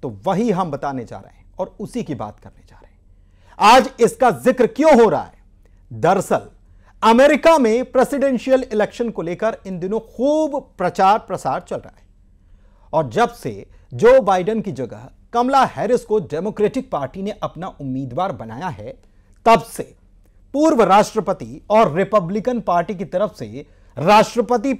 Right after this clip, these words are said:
पद के उम्मीदवार डोनाल्ड ट्रंप उन पर खूब हमले बोल रहे हैं, या यूं कहें कि अमेरिका में राष्ट्रपति पद की जंग हर दिन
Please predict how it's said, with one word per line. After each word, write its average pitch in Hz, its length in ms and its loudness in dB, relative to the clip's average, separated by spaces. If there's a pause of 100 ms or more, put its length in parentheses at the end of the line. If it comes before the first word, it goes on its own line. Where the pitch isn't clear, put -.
पद 208 180 2
के 233 140 2
उम्मीदवार 185 840 2 (320)
डोनाल्ड 220 600 0
ट्रंप 226 340 0 (440)
उन 269 160 0
पर 254 240 2
खूब 269 420 -2
हमले 175 360 -4
बोल 110 220 -12
रहे 139 240 -12
हैं, 254 260 -4 (500)
या 175 100 0
यूं 202 280 -2
कहें 214 400 -4 (280)
कि 165 60 -4
अमेरिका 202 420 2
में 131 100 -4 (440)
राष्ट्रपति 214 920 0
पद 180 260 -6
की 196 240 -10
जंग 196 340 0 (520)
हर 277 180 4
दिन 233 280 -4